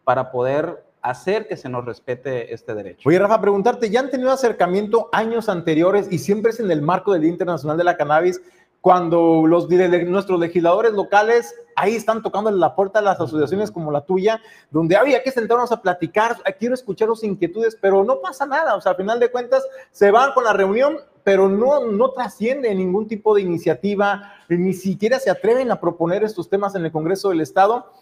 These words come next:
Speaker 2: Eh, ¿cuál es el llamado que haces a lo-, a nuestros legisladores locales?
Speaker 1: Bueno, pues que, que se sumen, eh,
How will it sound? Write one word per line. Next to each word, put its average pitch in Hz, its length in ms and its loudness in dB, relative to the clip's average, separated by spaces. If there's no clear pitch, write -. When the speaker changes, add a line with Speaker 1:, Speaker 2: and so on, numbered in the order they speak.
Speaker 2:
Eh, 175 280 4
¿cuál 233 140 2
es 226 80 -4
el 196 80 0
llamado 208 320 0
que - 80 0
haces 208 140 -2
a 202 60 0
lo-, 165 180 0
a 156 40 2
nuestros 156 260 -2
legisladores 151 420 0
locales? 151 540 -4
Speaker 1:
Bueno, 254 280 2
pues 190 200 0
que, 170 360 -2
que 160 120 0
se 147 120 -4
sumen, 254 760 -4
eh, 127 640 -2